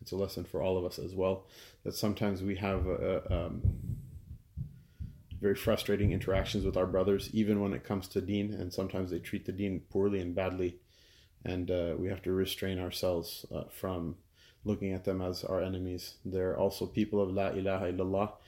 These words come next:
even though their behavior, uh, is from time to time ignorant. It's very difficult. May Allah subhanahu wa ta'ala give us all help and tawfiq.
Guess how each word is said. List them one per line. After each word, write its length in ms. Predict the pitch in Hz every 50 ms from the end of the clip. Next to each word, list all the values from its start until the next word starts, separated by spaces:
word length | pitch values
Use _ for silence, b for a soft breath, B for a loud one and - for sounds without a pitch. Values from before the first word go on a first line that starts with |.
| b b b b -
even 320 | - 101 95 92 95 95
though 160 | 92 98 92 87
their 220 | 95 92 90 85
behavior, 680 | 90 95 107 - 113 104 95 98 104 95 90 87 - - - - -
uh, 60 | - - -
is 120 | 98 -
from 200 | - - 104 101
time 280 | - - 101 101 98 90
to 60 | -
time 200 | 101 98 98 -
ignorant. 440 | 101 98 101 107 104 95 90 90 - b b b b b b b -
It's 160 | 92 - -
very 220 | 101 104 101 95
difficult. 520 | 92 104 98 - 104 - - 98 92 - 98
May 80 | 98
Allah 200 | 95 98 101 98
subhanahu 300 | - - - 101 98 95
wa 40 | 92
ta'ala 200 | - 92 95 92
give 120 | 95 87
us 140 | 80 - -
all 100 | 92 87
help 240 | 87 - 92 92 -
and 120 | 95 82
tawfiq. 340 | - 85 69 - - 62 -